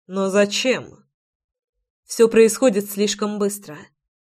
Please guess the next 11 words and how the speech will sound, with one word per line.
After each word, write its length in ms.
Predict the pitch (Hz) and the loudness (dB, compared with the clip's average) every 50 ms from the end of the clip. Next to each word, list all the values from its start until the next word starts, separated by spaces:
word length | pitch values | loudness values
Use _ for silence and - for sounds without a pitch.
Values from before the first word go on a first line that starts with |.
| _ _ _ _ - | _ _ _ _ -8
Мне 200 | - 240 254 277 | -4 0 0 0
хорошо 460 | 262 - 254 196 185 180 - - 202 220 | 0 0 0 0 0 -2 -4 -6 -6 -8
с 100 | - - | -8 -10
тобой, 360 | - 175 165 151 160 160 165 | -12 -12 -8 -6 -4 -4 -4
но 160 | 175 196 208 | -4 -6 -6
спать 340 | 202 - - - 247 240 - | -8 -8 -4 -2 -2 -2 -2
и 60 | 214 | -6
просыпаться 680 | - - 185 190 - 202 202 - 208 247 240 - 226 202 | -8 -8 -12 -10 -10 -12 -8 -4 -6 -6 -4 -6 -8 -6
вместе 420 | 185 190 180 170 170 - - 185 | -6 -6 -8 -8 -8 -10 -14 -16
слишком 480 | - - - 220 226 220 - - 214 214 | -16 -8 -4 -4 -4 -4 -4 -6 -4 -2
личное. 640 | 220 233 233 233 - - - 165 143 156 175 185 | -2 -2 -4 -4 -8 -10 -10 -14 -14 -14 -16 -20